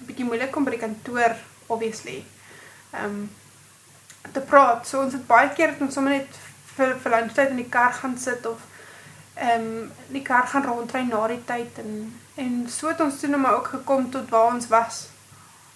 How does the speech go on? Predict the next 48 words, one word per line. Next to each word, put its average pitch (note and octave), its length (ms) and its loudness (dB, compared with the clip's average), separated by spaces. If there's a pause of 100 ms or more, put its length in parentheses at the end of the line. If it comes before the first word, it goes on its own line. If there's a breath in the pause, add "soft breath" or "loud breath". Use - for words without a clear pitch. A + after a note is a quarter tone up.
(580 loud breath)
om B3 140 -2
op B3 100 -4
die C4 120 0
ou B3+ 220 6
einde B3 280 0
nou A3+ 300 4 (180)
trou. B3 380 6 (840 loud breath)
En A#3 400 -12 (440)
ons C4+ 160 0
het C4+ 80 -8
die B3+ 120 -12
kar C#4 240 6
na B3 300 2
ons C#4 220 0
trou C#4 260 2
nou C4+ 120 0
nog A#3 200 -4
vir C4+ 100 -8
ses, C4+ 360 -4 (240)
ses C4+ 300 0
jaar A3 340 -2
gehad. A#3 440 -4 (1400 loud breath)
En A3+ 720 -8
soos D4 200 -2
ek E4 100 -4
sê, F4+ 120 6 (300)
ek C4+ 200 2
het, - 160 -10 (120)
kan D#4 140 6
nou, D#4 80 8 (100)
ek C#4+ 160 0
kan E4 140 10
onthou C#4 220 4 (100)
van B3 200 0
al D4+ 140 6
ons C#4 140 0 (100)
trippies C4+ 320 -4
wat A#3 160 -6
ons A3 140 -10
gevat A#3 300 -2
het, - 100 -16
maar A#3+ 160 -4
ek - 80 -6
kan C4+ 80 0
nie D4+ 100 0
onthou A#3+ 280 0
dat A3 120 2
daai A3 140 0